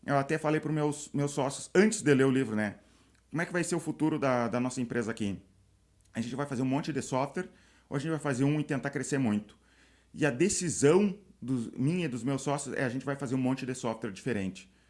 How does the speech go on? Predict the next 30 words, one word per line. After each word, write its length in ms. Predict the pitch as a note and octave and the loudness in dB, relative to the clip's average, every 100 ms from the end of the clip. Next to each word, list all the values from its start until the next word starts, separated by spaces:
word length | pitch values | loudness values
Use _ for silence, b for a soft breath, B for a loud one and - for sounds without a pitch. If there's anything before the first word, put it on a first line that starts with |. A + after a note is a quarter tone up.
| b b b b | b b b b
Mas 180 | C3 C3 | -4 0
daí 100 | E3 | 4
eu 100 | F#3 | 4
li 120 | E3+ | 4
o 60 | F3+ | 2
livro 420 | C#3 D#3 D3+ C3 | 6 4 6 4
esse 440 | C3 C#3 D#3 - - _ - | 4 2 -2 -4 -8 _ -2
e 60 | |
resolvi 380 | E3 E3 D#3+ C#3+ | 0 2 2 0
focar 520 | D#3 F3 F3+ F#3 D3 | 0 0 0 2 0
no 100 | D#3 | 2
eGestor 500 | D#3 C#3 - D3 D#3 - | -2 -4 -2 0 0 -2
e 120 | D3+ | -4
foi 240 | - D3+ D#3+ | 2 0 0
um, 300 | - C#3 D3 | -4 -4 -2
um 40 | |
acerto 440 | C#3+ - D3 D3 | -4 0 -2 0
muito 260 | D3 C#3+ D3 | -2 0 0
grande. 420 | A#2+ G#2+ F#2+ - b b b | 2 2 0 -6 b b b
A 60 | - | -2
gente 140 | A#2 | -2
focou 340 | - A#2+ - E3+ | 0 -4 2 2
num 140 | G#3 | 2
software 380 | G3+ D#3 D3+ C#3 | 0 -2 -2 -6
só, 400 | - C3+ C#3+ B B B | -2 -2 -2 B B B
cresceu 580 | - E3+ E3 - E3 F3+ | 0 2 2 4 6 6
muito 460 | E3+ C#3+ D3 D3 D3+ | 6 4 2 0 -4
porque 260 | D3+ D3+ | -4 -4
a 20 | C3+ | -4
gente, 380 | C3+ - G#2 | -4 -6 -12